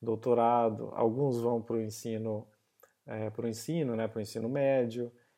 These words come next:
é, ao, ao se formar, né, o, o Luiz fez o quê depois? Né, fez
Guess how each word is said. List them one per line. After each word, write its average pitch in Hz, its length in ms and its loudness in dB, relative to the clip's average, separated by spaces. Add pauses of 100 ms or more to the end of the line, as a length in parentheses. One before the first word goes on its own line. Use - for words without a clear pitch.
(200)
é, 110 680 -2 (840)
ao, 123 260 2
ao 139 100 6
se 151 180 -2
formar, 110 600 4
né, 113 260 -4 (600)
o, 117 440 -2 (600)
o 117 80 -6
Luiz 120 440 -2
fez 131 420 2
o 131 80 0
quê 120 280 2
depois? 104 760 -6 (240)
Né, 101 220 -10
fez 110 600 -6